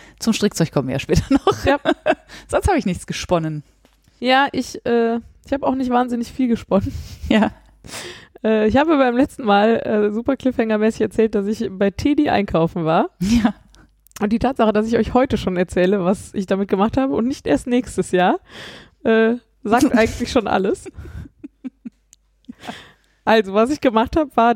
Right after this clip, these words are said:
Speaker 2: Weihnachtsdeko kaufen, was sehr witzig war, weil du auch noch gesagt hast, dass man super Weihnachtsdeko da kaufen gehen
Speaker 1: Ja.
Speaker 2: kann. Äh, genau. Und zwar habe ich Dinge gesucht, die sich in ein weihnachtliches Artian einspinnen lassen würden.
Speaker 1: Mhm.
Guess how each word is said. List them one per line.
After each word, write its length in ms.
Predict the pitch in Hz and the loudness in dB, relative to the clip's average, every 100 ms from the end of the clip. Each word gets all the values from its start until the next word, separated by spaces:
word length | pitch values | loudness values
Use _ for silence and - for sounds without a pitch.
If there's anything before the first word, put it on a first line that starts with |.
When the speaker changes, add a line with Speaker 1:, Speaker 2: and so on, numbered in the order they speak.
| 208 196 | 0 0
Speaker 2:
Weihnachtsdeko 640 | 196 196 - - 165 175 | 2 0 -4 -6 -4 -6
kaufen, 460 | - - 208 - 330 | -4 -6 -6 -8 -2
was 160 | 226 - | 0 2
sehr 160 | 190 | 0
witzig 300 | 190 - - | -2 -6 -2
war, 100 | 185 | 2
weil 140 | 180 180 | 2 0
du 160 | 180 | -6
auch 180 | - 170 | -4 0
noch 160 | 180 180 | 0 0
gesagt 300 | 180 190 - | 0 0 0
hast, 180 | 175 - | -2 -2
dass 280 | 180 - _ - | -6 -6 _ -4
man 160 | 180 | -2
super 220 | 196 202 | 0 2
Weihnachtsdeko 540 | 185 202 - - 170 180 | 2 2 -2 -6 -2 -2
da 120 | 175 | -2
kaufen 300 | - 180 208 | -2 -4 -2
gehen 100 | 370 | 2
Speaker 1:
Ja. 140 | 262 175 | 2 2
Speaker 2:
kann. 120 | 233 - - - - _ | -2 -6 -20 -20 -20 _
Äh, 200 | 233 233 | 2 4
genau. 320 | 233 190 - - | 4 2 0 0
Und 180 | 226 220 | 0 2
zwar 120 | 226 | 2
habe 100 | 247 | 2
ich 100 | 233 | 0
Dinge 220 | 185 262 | -2 0
gesucht, 340 | 262 233 247 - | 0 2 0 -2
die 80 | 220 | -2
sich 160 | 240 | 0
in 100 | 247 | 0
ein 180 | 214 208 | 0 2
weihnachtliches 520 | 196 220 254 226 226 | 2 2 0 0 0
Artian 500 | - - - 151 170 | 0 -2 2 0 0
einspinnen 600 | - 170 185 - 190 185 | -2 -4 -4 -2 -2 0
lassen 440 | 180 175 - 190 165 | 0 0 0 -4 0
würden. 320 | 170 202 240 392 _ | 2 2 0 -8 _
Speaker 1:
Mhm. 260 | 180 160 | -4 0